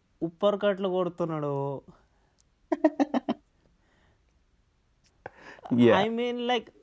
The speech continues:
Speaker 1: ఆ, నేను పుజారాని అలా ఎప్పుడు చూడలేదు, especially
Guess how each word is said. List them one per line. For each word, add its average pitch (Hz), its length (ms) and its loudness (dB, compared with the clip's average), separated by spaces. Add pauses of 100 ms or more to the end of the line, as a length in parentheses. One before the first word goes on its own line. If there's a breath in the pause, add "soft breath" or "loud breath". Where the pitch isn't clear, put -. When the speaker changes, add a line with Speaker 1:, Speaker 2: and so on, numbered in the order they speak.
(300)
Speaker 1:
ఆ, 180 120 -2
నేను 175 380 -2
పుజారాని 190 840 -2 (120)
అలా 156 300 -2
ఎప్పుడు 160 360 -4
చూడలేదు, 135 600 -4 (120)
especially 151 920 -6